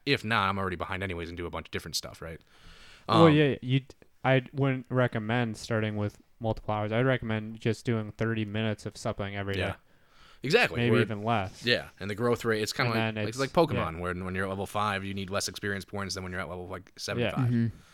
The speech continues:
Speaker 1: For sure. And where it's just like, then you got the grinding happens at those later stages, and ten thousand hours and all those different kinda theories get added to it. But no, for sure, we're almost like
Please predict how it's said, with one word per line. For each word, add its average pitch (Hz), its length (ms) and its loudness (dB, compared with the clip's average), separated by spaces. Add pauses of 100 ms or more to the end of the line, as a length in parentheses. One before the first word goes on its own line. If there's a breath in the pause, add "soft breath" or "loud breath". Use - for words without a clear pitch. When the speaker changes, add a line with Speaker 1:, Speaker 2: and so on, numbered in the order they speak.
(260 soft breath)
Speaker 1:
For 98 120 -4
sure. 95 380 0
And 87 160 -6
where 90 100 -2
it's - 80 -4
just 90 160 -4
like, 85 140 -6
then 87 100 -6
you 87 80 -6
got 87 160 -4 (140)
the 92 80 -10
grinding 85 400 -4
happens 85 340 -6
at 85 120 -8
those 87 180 -8
later 82 200 -10
stages, 85 440 -8
and 82 100 -16 (480 soft breath)
ten 98 160 -2
thousand 85 260 -2
hours 87 280 -4
and 87 80 -4
all 87 80 -4
those 82 100 -8
different 90 320 -8
kinda 82 260 -8 (460 soft breath)
theories 90 280 -6
get 85 120 -8
added 82 220 -8
to 90 160 -6
it. 80 160 -10
But 85 220 -6 (320)
no, 110 220 4
for - 140 -4
sure, 117 240 4
we're 98 120 4
almost 87 280 -2
like 82 260 -4